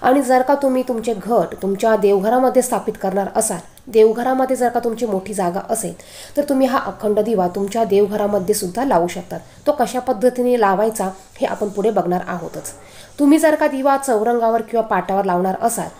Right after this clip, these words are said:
तर तुम्हाला चौरंगावर एक लाल कलरचा कपडा अंथरून घ्यायचा आहे. यावर तुम्हाला अक्षदाणे म्हणजेच तांदळाने तुम्हाला एक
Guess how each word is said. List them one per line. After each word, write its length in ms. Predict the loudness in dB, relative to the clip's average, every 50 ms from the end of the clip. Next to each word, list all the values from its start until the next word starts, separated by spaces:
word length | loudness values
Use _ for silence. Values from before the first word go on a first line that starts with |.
| -20 -20 -18 -18
तर 40 | -8 -4
तुम्हाला 260 | 0 2 2 4 2
चौरंगावर 640 | 2 2 2 2 2 2 2 2 2 2 2 2 0 -2 -4 -10 -20 -20 -20 -6 0
एक 200 | 0 0 2 2
लाल 200 | 2 4 4 2
कलरचा 380 | 2 0 0 0 0 0 -2 -4
कपडा 280 | -4 -4 -4 -4 -6
अंथरून 400 | -6 -4 -6 -6 -6 -6 -8 -8
घ्यायचा 340 | -6 -6 -8 -8 -6 -8 -8
आहे. 120 | -8 -10 -12 -18 -20 -20 -20 -20 -20 -20 -18 -4 0
यावर 300 | 2 2 4 4 4 2
तुम्हाला 400 | 2 0 -2 -2 -2 -2 -2 -2 -4 -4
अक्षदाणे 540 | -6 -8 -6 -6 -4 -2 -2 0 0 -2 -2 -4 -8 -8
म्हणजेच 440 | -6 -6 -4 -2 -2 -2 -2 -2 -2
तांदळाने 560 | -2 0 0 2 4 4 4 4 2 0 -2 -4 -8 -12 -20 -20 -20 -18 -8 -6
तुम्हाला 320 | 0 2 4 4 4 2 2 2
एक 180 | 2 0 0